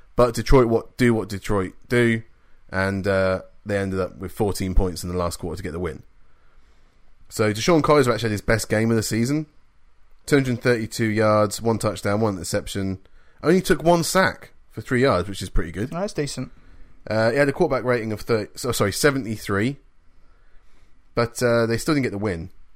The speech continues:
Speaker 1: Isaiah Crowell got ninety yards and a touchdown. DeJuan Kaiser ran for fifty-seven yards and a touchdown. But, uh, I wanted to ask you, King,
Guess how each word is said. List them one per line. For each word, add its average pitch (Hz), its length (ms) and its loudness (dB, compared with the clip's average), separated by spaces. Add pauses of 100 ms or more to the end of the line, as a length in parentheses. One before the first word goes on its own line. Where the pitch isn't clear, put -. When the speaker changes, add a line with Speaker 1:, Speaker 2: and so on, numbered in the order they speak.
(520)
Speaker 1:
Isaiah 113 300 2
Crowell 107 320 2
got 95 160 -6
ninety 101 340 -4
yards 95 280 -2
and 92 60 -4
a 90 40 -6
touchdown. 98 600 -4
DeJuan 104 280 -4
Kaiser 101 320 -2
ran 104 280 -2
for - 140 -18
fifty-seven 92 560 -8
yards 90 220 -4
and 92 80 -12
a 101 40 -6
touchdown. 101 380 -6 (1300)
But, - 280 -6
uh, 107 320 2 (680)
I - 40 -2
wanted 143 200 4
to 143 100 2
ask 135 240 2
you, 101 60 -6
King, 98 340 -4